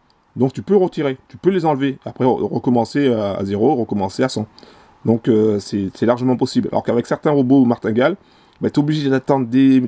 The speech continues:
des, des jours et des jours, voire des semaines pour pouvoir retirer, euh, tes gains, parce qu'il y a la perte latente qui te bouffe tous tes bénéfices. Donc, euh, et là, c'est pas le cas. Franchement, voilà, c'est propre, il n'y a rien à dire.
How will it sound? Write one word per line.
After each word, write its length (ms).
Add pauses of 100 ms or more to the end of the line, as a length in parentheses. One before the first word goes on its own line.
des, 260
des 180
jours 320
et 20
des 160
jours, 200
voire 180
des 80
semaines 340
pour 160
pouvoir 440
retirer, 540 (400)
euh, 220
tes 180
gains, 180
parce 180
qu'il 140
y 20
a 60
la 100
perte 220
latente 280
qui 100
te 100
bouffe 280
tous 120
tes 300 (140)
bénéfices. 540 (640)
Donc, 260
euh, 380
et 40
là, 120
c'est 100
pas 120
le 40
cas. 200 (600)
Franchement, 640 (360)
voilà, 280
c'est 100
propre, 300 (100)
il 80
n'y 60
a 20
rien 180
à 80
dire. 220